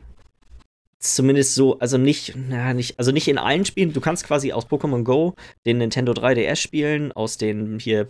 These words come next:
Let's Go Pikachu und Let's Go Eevee, kannst du alle Sachen dort reinpacken und dann im Herbst, wenn das Pokémon Schwert und Schild rauskommt, kannst du die Pokémon, die du dort quasi gesammelt hast, dann auf dein Schwert und Schild-Account drauf, äh,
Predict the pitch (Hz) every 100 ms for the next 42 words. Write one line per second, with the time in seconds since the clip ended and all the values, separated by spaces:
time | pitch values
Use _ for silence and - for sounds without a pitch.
0 | - - 117 - - 110 110 104 139 139
1 | - 135 117 117 110 - 104 135 139 139
2 | - - - - 120 - 78 123 117 120
3 | 113 110 110 143 185 175 - 185 - -
4 | - 113 117 120 110 113 127 - - 117
5 | 113 110 104 - - - 117 113 107 107
6 | 104 - 123 113 113 147 147 143 - 139
7 | - 123 - 113 113 - 117 117 113 110
8 | 104 104 110 - 107 104 104 110 110 -
9 | 107 - 101 95 - 104 - 98 101 101
10 | - 104 - - 104 - - - - 64
11 | 104 101